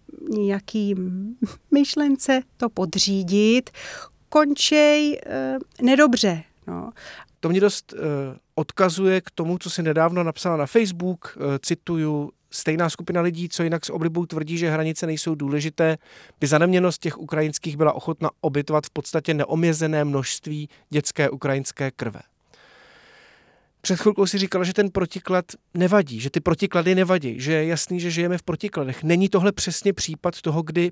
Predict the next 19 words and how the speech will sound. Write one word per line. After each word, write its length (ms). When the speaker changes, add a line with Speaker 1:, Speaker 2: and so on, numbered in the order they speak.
Speaker 2:
protiklady 540
nevadí? 480
Nedává 460
tady 200
přesně 340
ten 180
protiklad, 500
tak 180
jak 140
ty 100
ho 300
akceptuješ, 1000
smysl? 440
Speaker 1:
Mhm. 540
Já 260
jsem 280
ten 220
post, 720
eh, 340